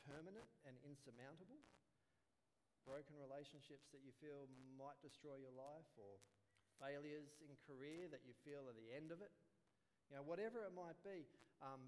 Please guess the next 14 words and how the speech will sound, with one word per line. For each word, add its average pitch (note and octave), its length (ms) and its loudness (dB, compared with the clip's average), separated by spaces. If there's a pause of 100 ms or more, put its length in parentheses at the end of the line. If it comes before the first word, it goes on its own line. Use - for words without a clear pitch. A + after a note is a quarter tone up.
(220)
feelings F#3 520 6
of E3 240 4
the E3 160 0
fact E3 320 2
that D#3 80 -4
you D#3+ 80 -2 (160)
can't E3+ 240 0
do E3 80 -2
it, D3 200 -6 (280)
or C3+ 80 -2
that C#3+ 160 -2
you're C#3 240 -2
worthless, D3+ 480 0 (560)
or C#3 240 8